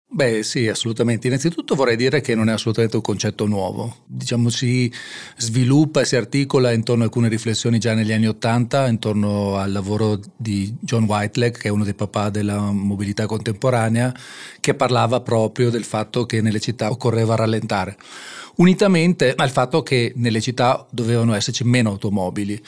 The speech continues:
e quindi una condizione più generale di riduzione del numero e di rallentamento. Quindi di fatto quello che vediamo adesso sta inscritto in un processo, in un percorso che inizia decenni fa, ma che adesso,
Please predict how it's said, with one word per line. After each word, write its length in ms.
e 140
quindi 600
una 220
condizione 480
più 140
generale 580
di 140
riduzione 500
del 140
numero 400
e 40
di 120
rallentamento. 600
Quindi 220
di 60
fatto 300
quello 180
che 140
vediamo 300
adesso 540
sta 240
inscritto 680
in 80
un 100
processo, 560
in 60
un 100
percorso 640
che 100
inizia 480
decenni 580
fa, 300
ma 160
che 120
adesso, 600